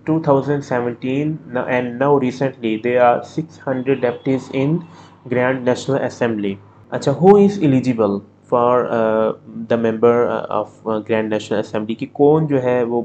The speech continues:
बंदा, कौन एलिजिबल है, कौन, uh, इसका मेंबर बन सकता है?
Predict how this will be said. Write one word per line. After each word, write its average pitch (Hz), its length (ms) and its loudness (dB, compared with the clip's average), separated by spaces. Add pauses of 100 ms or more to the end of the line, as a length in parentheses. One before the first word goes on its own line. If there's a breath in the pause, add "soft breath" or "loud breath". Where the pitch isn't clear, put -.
बंदा, 110 360 -2
कौन 127 340 -2
एलिजिबल 110 580 -2
है, 117 100 -4
कौन, 160 460 2 (100)
uh, - 60 -18
इसका - 380 -6
मेंबर 113 280 2
बन 110 180 0
सकता 107 340 -6
है? 98 220 -6